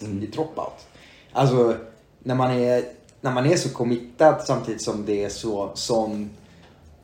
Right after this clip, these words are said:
Speaker 2: sån potential som hägrar att man liksom inte dyker upp.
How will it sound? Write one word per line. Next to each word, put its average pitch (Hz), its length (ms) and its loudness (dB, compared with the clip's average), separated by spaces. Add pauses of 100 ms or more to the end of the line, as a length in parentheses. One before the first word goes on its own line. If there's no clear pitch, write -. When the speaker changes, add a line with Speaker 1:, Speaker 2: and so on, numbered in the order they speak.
(440)
Speaker 2:
sån 139 760 6
potential 135 840 2
som 113 140 -2
hägrar 110 520 -2
att 104 160 -4
man 107 100 -4
liksom 104 220 -8
inte 101 140 -12
dyker 104 340 -6
upp. - 180 -4